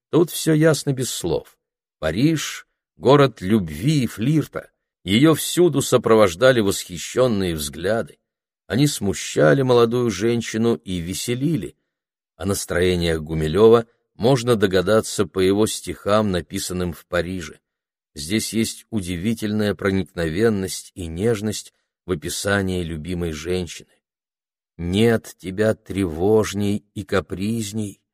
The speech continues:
но тебе предался я давно от того, что много, много жизней — ты умеешь волей слить в одно. И сегодня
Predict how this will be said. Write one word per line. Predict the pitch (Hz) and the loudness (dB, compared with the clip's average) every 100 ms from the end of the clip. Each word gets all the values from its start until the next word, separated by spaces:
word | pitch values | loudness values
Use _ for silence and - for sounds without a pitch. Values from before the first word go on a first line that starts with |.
| _ _ _ _ _ | _ _ _ _ _
но | 85 92 | -4 -2
тебе | - 87 101 104 | -2 -4 -2 -2
предался | - 90 78 98 104 98 - 98 | -2 -6 -4 2 2 2 -4 -4
я | 95 95 | -2 0
давно | 87 80 80 90 104 101 _ _ _ _ - | 0 -2 -2 -2 -4 -6 _ _ _ _ -4
от | 90 - | -4 -2
того, | 92 98 98 | 0 2 0
что | - 92 | -2 -2
много, | 92 87 92 104 110 107 92 80 - _ _ - | 0 0 2 4 4 2 -2 -6 -12 _ _ -8
много | 90 104 123 117 113 104 | 0 4 4 4 4 2
жизней — | 90 110 110 98 78 80 78 - _ _ _ 92 | 0 -2 0 0 -4 -10 -12 -16 _ _ _ 0
ты | |
умеешь | 92 92 92 90 - | 2 2 2 0 -6
волей | 76 82 104 98 95 | -6 2 4 4 0
слить | - - 95 85 - _ _ | -6 -8 -6 -8 -12 _ _
в | 73 92 | -6 -4
одно. | 85 85 85 90 95 _ _ _ _ _ _ _ - | -2 -4 -2 -2 -4 _ _ _ _ _ _ _ -12
И | 87 | -10
сегодня | - 85 73 87 95 90 87 87 | -8 -8 -2 0 0 -2 -8 -20